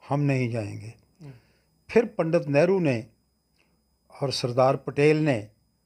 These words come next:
Speaker 1: लॉर्ड माउंटबेटन के साथ बात की। उसने कहा, "जब तक आप फ़िरकावाना फसादात नहीं करवाएंगे, लोग अपनी जगह नहीं छोड़ेंगे।" और ये सोचकर उन्होंने मास्टर तारा सिंह की मां को रावलपिंडी में कत्ल करवा दिया।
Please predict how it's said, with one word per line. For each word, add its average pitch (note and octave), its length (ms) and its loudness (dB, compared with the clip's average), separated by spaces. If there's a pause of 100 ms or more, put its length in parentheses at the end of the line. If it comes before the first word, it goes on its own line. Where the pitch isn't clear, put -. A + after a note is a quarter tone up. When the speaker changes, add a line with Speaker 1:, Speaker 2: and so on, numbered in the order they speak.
(220)
Speaker 1:
लॉर्ड C#3 340 2
माउंटबेटन C3+ 760 -4
के C#3+ 120 -6
साथ B2+ 240 -4
बात A#2 340 -6
की। A2+ 280 -20 (440)
उसने B2+ 280 -8
कहा, C#3 360 4
"जब C3 220 0
तक - 380 -8 (180)
आप C3 220 4
फ़िरकावाना C3 720 0
फसादात A#2+ 720 -2
नहीं A#2+ 200 -4
करवाएंगे, C#3+ 640 0 (460)
लोग C#3 260 4
अपनी C#3+ 340 2
जगह C3+ 260 0
नहीं C3+ 200 0
छोड़ेंगे।" A2 640 -8 (1700)
और C#3+ 100 2
ये C3+ 300 2
सोचकर C#3 560 0
उन्होंने B2 640 -4 (340)
मास्टर B2+ 420 -2
तारा C3+ 300 0
सिंह D3 320 -4
की C3+ 160 -6
मां B2 240 -4
को C#3 120 -6
रावलपिंडी C3 600 0
में C#3 140 2
कत्ल B2 280 0
करवा A#2 280 -4
दिया। - 320 -18